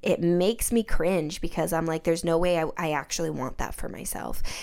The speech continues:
And I could have fallen back onto that timeline as my partner asked for me back, like, on more than one occasion pretty soon after because he, quote unquote, messed up, blah, blah, blah. But by that point, I got to know myself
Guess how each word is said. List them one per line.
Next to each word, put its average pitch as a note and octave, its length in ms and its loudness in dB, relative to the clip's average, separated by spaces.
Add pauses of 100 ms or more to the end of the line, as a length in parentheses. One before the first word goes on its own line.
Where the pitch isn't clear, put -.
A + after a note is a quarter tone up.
(160)
And E3 400 0
I F3+ 100 2
could A3+ 200 2
have C#4 100 2
fallen F#3+ 300 2
back E3 240 0
onto E3 240 0
that D3+ 160 -2
timeline D#3 440 -2
as - 200 -4
my D#3+ 100 -2
partner D#3+ 400 2
asked D3 280 -4
for D#3+ 120 -6
me C#3+ 140 -6
back, C#3+ 320 -2
like, C#3+ 180 -6
on D#3 180 -4
more D#3 160 -6
than D3+ 160 -6
one D3+ 140 -4
occasion D3+ 540 -4
pretty D#3 260 2
soon D#3 280 -4
after D#3 360 -2
because D3+ 380 -4
he, D3+ 300 -8
quote D3 240 -6
unquote, C#3 360 -4
messed D#3 400 -8
up, C#3+ 200 -6
blah, C#3 180 -2
blah, D3 160 -6
blah. D#3 280 0 (320)
But E3+ 140 8
by E3+ 140 8
that E3+ 200 8
point, D#3 300 0
I D3+ 120 -2
got - 260 0
to D#3 100 -4
know D3 140 0
myself D3+ 500 -2